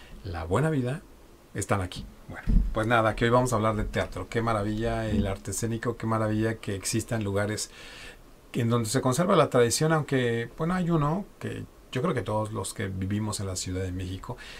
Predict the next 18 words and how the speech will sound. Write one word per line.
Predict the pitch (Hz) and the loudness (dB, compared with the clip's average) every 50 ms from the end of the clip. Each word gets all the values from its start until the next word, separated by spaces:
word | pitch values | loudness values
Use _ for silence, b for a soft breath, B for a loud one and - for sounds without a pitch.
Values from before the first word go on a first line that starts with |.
| B B B | B B B
hemos | 110 113 156 156 | 0 2 0 0
pisado, | - - 101 - - 110 104 107 117 | 0 -2 -2 0 2 2 2 2 2
hemos | 113 113 - - | -2 -2 -4 -4
conocido, | - 98 87 82 - - 127 117 107 95 95 - B B B B B B B B B B - | -4 -4 -2 0 0 2 2 2 2 0 -2 -6 B B B B B B B B B B -12
hemos | 104 101 101 101 98 95 95 90 87 - - | -8 -6 -4 -4 -2 -2 -2 -4 -4 -6 -8
esta-, | 95 90 - - - 104 92 92 - | -10 -10 -10 -6 -6 -6 -4 -4 -4
presenciado | - 104 95 92 95 92 - - 107 107 110 110 | -4 -2 -2 -2 -2 -2 0 2 2 2 2 2
diferentes | 101 95 - 107 101 101 98 - 107 - | -2 -2 -4 -4 -4 -2 -4 -4 -6 -4
propuestas | - 110 98 - - 101 98 - - 123 117 104 - - - | -4 -4 -4 -4 -4 -4 -4 -2 -2 -2 -2 -2 -2 -6 -8
y | 139 131 123 135 151 156 160 165 170 185 - - - - - - - - - - - - - - - | -6 -4 -2 -2 -2 -2 -2 -2 -4 -6 -10 -14 -20 -20 -20 -20 -20 -20 -20 -20 -16 -12 -12 -10 0
a | - 117 117 - | 2 2 4 4
pesar | - 120 107 - - 208 285 311 320 | 2 0 0 0 2 2 2 0 0
de | 320 311 247 - | 0 -2 -4 -4
que | - - 139 | -2 -2 0
ya | 123 123 135 135 143 143 143 143 139 | 4 6 6 8 8 6 6 4 4
le | 127 120 - | 2 2 2
queda | - 131 131 127 127 123 123 117 113 110 104 101 98 98 - - - - - - - - - | 4 4 6 6 8 6 6 6 6 4 2 0 -2 -4 -6 -8 -10 -12 -14 -18 -20 -2 2
poco | - 120 117 - - 120 120 113 107 101 95 - 95 | 4 4 4 4 4 4 6 6 6 4 0 -2 -4